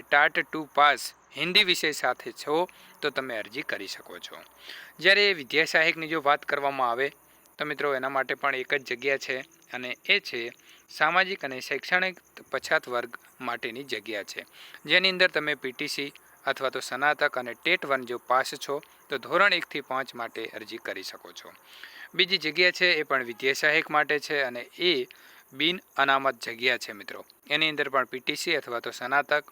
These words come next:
અને તેની સાથે ટેટ પાસ ફરજિયાત છે. તો મિત્રો, બે જગ્યાઓ ટેટ વન માટે છે, જ્યારે એક શિક્ષણ સહાયક એટલે કે ટાટ ટુ માટે છે. હવે જો આપણે શરતોની વાત કરીએ તો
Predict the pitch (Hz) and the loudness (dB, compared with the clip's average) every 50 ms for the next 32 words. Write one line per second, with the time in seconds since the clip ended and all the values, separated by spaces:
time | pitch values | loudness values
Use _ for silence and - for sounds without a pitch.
0 | - - - - _ - - 123 120 117 110 - _ - 180 202 233 226 - - | -20 -20 -20 -20 _ -8 -6 -6 -4 -6 -8 -8 _ 0 2 2 2 2 2 2
1 | 156 135 131 - 131 120 113 107 _ - - 175 190 190 - - - 117 113 110 | 2 2 2 0 -6 -8 -8 -10 _ 0 2 2 2 2 -2 -4 -2 0 0 0
2 | 113 - - - _ _ - 127 123 113 - - 107 104 98 - - - - - | 0 -4 -8 -16 _ _ -4 -4 -4 -4 -6 -10 -8 -8 -8 -10 -10 -16 -14 -12
3 | - 76 - _ - - - - - _ - 170 170 180 175 - 180 180 180 175 | -12 -14 -16 _ -20 -20 -20 -20 -14 _ -4 -2 0 0 2 4 4 4 4 2
4 | 170 - _ _ _ - 143 165 175 180 151 135 135 127 143 156 156 147 147 147 | -2 -8 _ _ _ -4 2 4 4 4 4 0 -4 -2 0 2 2 2 2 0
5 | 147 143 - _ _ - - - - - - - _ - 156 151 147 - - 107 | 0 -2 -6 _ _ -20 -20 -20 -20 -20 -20 -18 _ 2 4 4 4 2 -2 -2
6 | 107 123 143 160 165 160 160 160 147 - 160 151 - - 151 151 143 127 123 123 | 0 2 2 2 2 4 4 2 4 2 -2 -2 0 0 0 0 0 0 -2 -2
7 | 135 135 135 135 - - 151 170 170 - - 151 - - 151 151 - - 185 175 | 0 0 -2 -4 -4 -4 -4 -4 -4 -4 -6 -12 -8 -8 -8 -6 0 2 2 2
8 | 165 - - 151 143 - 160 156 - 135 131 135 143 - - 139 - - - 139 | 0 -2 -4 -4 0 2 0 0 0 -2 -6 -6 -6 -4 -4 -4 -2 2 4 4
9 | 151 156 151 - 151 135 - - 147 143 135 123 110 110 - 123 127 139 143 143 | 4 4 2 -2 -8 -6 -6 -6 -6 -6 -4 -4 -4 -4 -4 -4 -4 -4 -6 -6
10 | - _ _ - - - 107 87 80 - - - - - - - - - - - | -10 _ _ -16 -12 -12 -10 -12 -12 -14 -18 -20 -20 -20 -18 -18 -16 -16 -18 -18
11 | - - - 160 196 202 214 214 202 190 202 202 202 - - 156 151 - - 175 | -16 -6 0 2 4 6 8 8 8 8 6 4 4 4 2 0 0 2 2 2
12 | 175 170 175 175 - - - 165 160 170 170 170 160 170 | 4 4 4 2 2 2 0 0 2 2 0 0 0 0